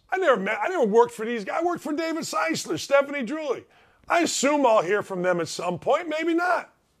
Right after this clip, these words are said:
But I, you wanna be, you, that's how you do it. You be a boss. Sorry. Anyway, it's the way it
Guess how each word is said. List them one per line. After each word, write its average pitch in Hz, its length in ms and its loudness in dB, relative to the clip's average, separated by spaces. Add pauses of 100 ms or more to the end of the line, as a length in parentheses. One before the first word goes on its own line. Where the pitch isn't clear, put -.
(1000)
But 240 140 2
I, - 140 0 (1300)
you 202 80 -6
wanna 302 180 -6
be, 359 220 -6
you, 311 120 -2 (240)
that's 370 200 -2
how 381 120 0
you 359 120 4
do 381 200 -8
it. - 120 -12 (1160)
You 147 100 -4
be 339 120 0
a 302 80 -4
boss. - 580 -6 (640)
Sorry. 147 460 -2 (280)
Anyway, 170 380 -2 (1300)
it's - 100 -20
the 254 80 -10
way 247 120 4
it 233 140 4